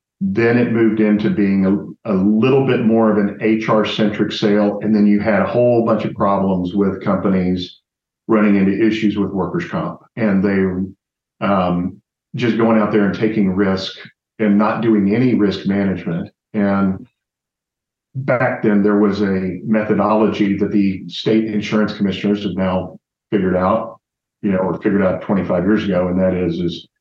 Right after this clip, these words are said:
you can't just reincorporate a company and get a new mod. Um, but that's, <laughs> that's what, that, that's how we were taught. That's how we sold this. And I,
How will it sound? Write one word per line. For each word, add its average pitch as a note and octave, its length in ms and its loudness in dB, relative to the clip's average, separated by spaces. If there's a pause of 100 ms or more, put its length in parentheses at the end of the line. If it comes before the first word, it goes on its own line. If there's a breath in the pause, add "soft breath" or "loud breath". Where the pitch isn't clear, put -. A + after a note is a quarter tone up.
(340)
you G#2+ 120 0
can't B2 200 0
just A#2 160 -2
reincorporate G2+ 800 2
a - 40 -8
company G2+ 400 0
and F#2 120 0
get F#2+ 140 0
a F2 40 2
new F2+ 180 2
mod. F#2 640 -2 (500)
Um, F#2+ 600 0 (280)
but F#2 140 0
that's, A2 420 -2
<laughs> - 20 -20
that's G2+ 840 -6
what, G#2+ 640 -2 (340)
that, - 260 -4
that's - 340 -2
how C3 320 0
we B2 140 2
were A#2 200 2 (140)
taught. A2+ 300 -2
That's G#2 200 -2
how G#2+ 260 2
we G2+ 240 0
sold A2 400 0
this. F2+ 320 -2
And G2 100 -2
I, F#2+ 160 -2